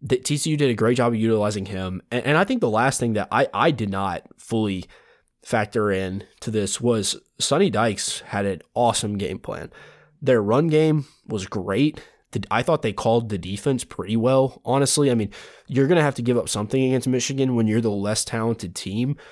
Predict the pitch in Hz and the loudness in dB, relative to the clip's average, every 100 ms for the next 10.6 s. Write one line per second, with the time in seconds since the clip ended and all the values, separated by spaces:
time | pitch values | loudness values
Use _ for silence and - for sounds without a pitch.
0 | - - - 131 120 - - 139 156 165 | -20 -20 -2 0 0 -4 -6 -4 0 -2
1 | - 120 151 127 - - 123 131 107 107 | 0 2 4 2 -2 0 2 2 2 2
2 | 127 117 113 107 113 120 92 95 - 110 | 2 0 0 0 0 0 -2 -4 -4 -4
3 | 120 151 147 170 151 - - 98 104 123 | -2 0 4 4 2 -2 -10 -6 -2 -2
4 | 120 113 - - 104 127 156 156 - - | -2 -4 -4 -4 -2 0 0 -2 -10 -20
5 | _ _ _ _ _ _ - 139 143 180 | _ _ _ _ _ _ -2 2 4 4
6 | 143 117 151 180 156 - 123 - 139 185 | 2 0 2 4 2 -2 -8 -2 0 0
7 | 120 110 117 175 127 104 101 107 - 123 | 0 4 4 4 2 2 2 0 2 2
8 | 107 147 - 113 120 - - 95 101 120 | 4 2 0 0 2 0 -2 -2 0 0
9 | 147 - 117 - 160 143 - 120 160 151 | 0 0 0 0 2 0 0 0 2 2
10 | 107 110 139 110 101 101 | 2 2 2 0 -2 -4